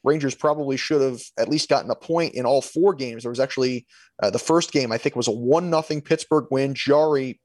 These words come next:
stood on his head, and the only goal came on, uh, what I thought was a bad penalty call. That was, uh, hooking, I think, by Ryan Lindgren on Sidney Crosby, where he clearly just got the stick. And that they've played Toronto well,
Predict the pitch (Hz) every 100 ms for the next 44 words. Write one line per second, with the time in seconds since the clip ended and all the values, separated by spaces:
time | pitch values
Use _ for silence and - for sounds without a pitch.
0 | _ _ - - - 170 135 117 - 160
1 | 147 127 - _ - 127 131 151 165 143
2 | 117 151 160 131 127 - _ _ - 151
3 | 151 131 131 131 127 - _ 76 71 110
4 | 127 - 143 127 - 131 139 135 143 139
5 | 131 127 - 120 120 120 98 117 - -
6 | 104 - 151 139 120 - 131 117 120 131
7 | 127 135 160 131 117 120 127 123 - 143
8 | 147 120 104 107 - 143 123 113 - 117
9 | - - 185 - - _ _ _ _ _
10 | - 139 127 127 127 - - 139 113 120
11 | 127 - 170 165 160 - 151 156 156 156
12 | 151 147 151